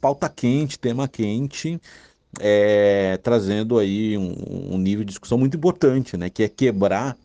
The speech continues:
tabu e quebrar paradigma. Como que é pra você empreender com um tema, é, tão novo,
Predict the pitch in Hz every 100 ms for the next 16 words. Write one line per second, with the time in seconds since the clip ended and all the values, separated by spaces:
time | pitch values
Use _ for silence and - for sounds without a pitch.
0 | _ 101 87 82 92 143 - _ _ -
1 | 95 - 110 98 101 117 - 160 165 113
2 | 107 98 90 - _ - 123 196 196 226
3 | 180 139 117 101 92 - 101 98 135 107
4 | 117 120 123 113 110 104 104 - 110 107
5 | 107 98 90 82 - - - _ - 92
6 | 92 92 - 139 208 165 120 135 135 180